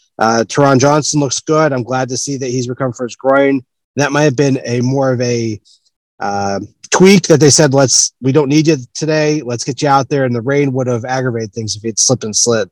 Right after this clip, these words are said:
uh, slipped all over the place. Uh, and then F A Obata, uh, looked really good with regards to the fact that he's available, especially with some of the other defensive ends we'll get to in the, um, discussion later, that to see that he's gonna be available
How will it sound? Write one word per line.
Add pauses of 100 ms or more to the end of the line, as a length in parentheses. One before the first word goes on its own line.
uh,
slipped
all
over
the
place. (520)
Uh,
and
then
F
A
Obata,
uh,
looked
really
good
with
regards
to
the
fact
that
he's
available,
especially
with (300)
some
of
the
other
defensive
ends
we'll
get
to
in
the, (220)
um, (460)
discussion
later,
that (220)
to
see
that
he's
gonna
be
available